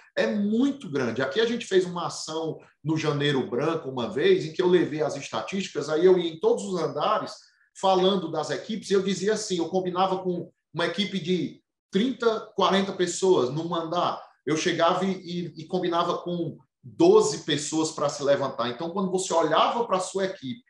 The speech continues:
e via que doze pessoas de quarenta era um número médio de pessoas que sofriam algum tipo de transtorno mental, você tem noção da grandeza do problema.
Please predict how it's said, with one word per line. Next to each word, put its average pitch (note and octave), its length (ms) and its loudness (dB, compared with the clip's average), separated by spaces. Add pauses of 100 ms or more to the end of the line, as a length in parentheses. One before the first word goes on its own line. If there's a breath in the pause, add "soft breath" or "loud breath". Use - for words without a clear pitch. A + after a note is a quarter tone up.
(340 soft breath)
e F3 120 2
via E3+ 280 0
que E3 100 -6
doze A3 440 2
pessoas F#3 460 4
de - 100 -8
quarenta D3+ 520 0
era D#3 140 2
um E3+ 120 0
número E3+ 600 2
médio E3 440 0
de D3 120 -10
pessoas D#3+ 420 -8
que - 140 -14
sofriam D#3 720 0 (260 loud breath)
algum F3 280 2
tipo - 180 -4
de F3+ 120 0
transtorno D#3+ 500 0
mental, F3 360 2
você F#3 220 0
tem F3+ 220 -2
noção F3 520 -2
da E3 140 0
grandeza D#3+ 500 -2
do E3 160 -4
problema. D3+ 400 -6